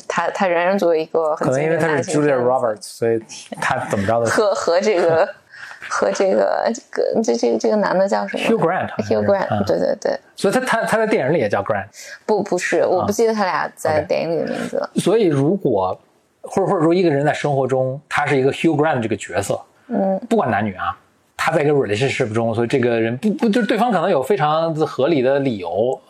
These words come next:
Speaker 2: 只要听起来合理的理由、呃，反复出现这种事儿，其实你就不要，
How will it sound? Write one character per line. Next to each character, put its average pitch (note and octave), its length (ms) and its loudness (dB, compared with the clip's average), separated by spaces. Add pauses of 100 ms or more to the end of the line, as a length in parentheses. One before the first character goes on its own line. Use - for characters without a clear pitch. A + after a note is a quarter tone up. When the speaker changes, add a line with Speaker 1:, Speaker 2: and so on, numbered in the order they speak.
Speaker 2:
只 - 100 -4
要 A2+ 60 0
听 C#3+ 180 -2
起 C3 40 2
来 A2 60 0
合 - 140 -4
理 A#2+ 100 0
的 A2+ 80 0
理 G#2 140 -4
由、 E2+ 200 -4 (680)
呃， - 120 -4
反 G#2+ 240 -2
复 D3 140 0
出 C3+ 160 -2
现 B2 100 0
这 B2 60 2
种 G#2 100 0
事 - 160 -2
儿， G2+ 100 0
其 D#3 160 -2
实 F3+ 120 2
你 D3+ 260 0
就 C#3+ 100 0
不 A2+ 200 -2
要， B2+ 80 2